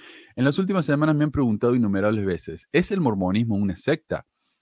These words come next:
El trabajo de mi vida ha sido estudiar la psicología de la influencia, así que es una pregunta justa.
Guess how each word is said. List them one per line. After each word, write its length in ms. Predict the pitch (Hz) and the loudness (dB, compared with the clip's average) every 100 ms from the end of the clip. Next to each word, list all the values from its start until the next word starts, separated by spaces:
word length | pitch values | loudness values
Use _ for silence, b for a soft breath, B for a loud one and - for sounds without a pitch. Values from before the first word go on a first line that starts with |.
| _ | _
El 120 | 107 98 | -8 0
trabajo 400 | 110 117 131 131 | 4 4 4 0
de 80 | |
mi 160 | 110 104 | 2 2
vida 220 | 120 135 | 2 2
ha 160 | - 117 | 0 -4
sido 180 | 123 117 | -2 -4
estudiar 380 | - 101 107 | -4 -4 -2
la 100 | 113 | -2
psicología 600 | 104 90 85 80 - 107 | -4 -8 -6 -8 -4 -4
de 80 | 101 | -2
la 80 | 82 | -4
influencia, 720 | 80 - 107 127 127 147 175 _ _ _ _ | -8 -6 -2 -2 -2 -6 -6 _ _ _ _
así 280 | 104 - 120 | -6 -4 -2
que 260 | 110 104 | 0 0
es 220 | 113 - - | 0 -6 -6
una 220 | 110 113 | -2 -2
pregunta 480 | - 90 92 95 95 | 0 -2 -2 -4 -8
justa. 500 | - - - - | -8 -16 -18 -20